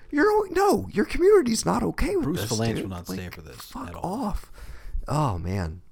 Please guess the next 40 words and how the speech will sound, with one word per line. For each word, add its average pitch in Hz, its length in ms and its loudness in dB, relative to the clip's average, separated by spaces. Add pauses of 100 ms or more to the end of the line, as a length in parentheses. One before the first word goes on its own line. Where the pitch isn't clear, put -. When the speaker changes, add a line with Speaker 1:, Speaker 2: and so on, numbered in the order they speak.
(120)
Speaker 1:
Okay. 107 260 -12 (1160)
Well, 117 120 -4
I 117 40 -4
don't 190 220 2
wanna 185 180 -2
end 107 240 -4
on 85 160 -8
that 80 240 -10
note. - 180 -6
Speaker 2:
No. 208 80 -4
Speaker 1:
So, 127 460 6
uh, - 240 6 (580)
<laughs> - 600 0 (1120)
okay. 104 300 -6 (360)
What, 151 220 -4 (220)
I 117 40 -6
mean, 113 320 -6 (420)
Speaker 2:
Uh-huh. 117 120 -6
Speaker 1:
shows 165 340 -2
that - 80 -6
we're 185 140 -6
excited 175 320 -8
for. - 140 -4
I'm 147 100 -4
watching 135 340 -6
Changeling 170 500 -8
right 160 240 -8
now, 160 360 -6
which 135 200 -4
is 143 60 -4
Speaker 2:
Yeah, 151 60 -6
Speaker 1:
kinda 156 220 -4
Speaker 2:
me - 80 -10
Speaker 1:
horror 160 440 -4
Speaker 2:
too. 127 140 -10
Speaker 1:
fantasy 151 480 -6
adjacent. 143 640 -8
I'm 120 120 -4
hoping 147 400 -2
it - 120 -6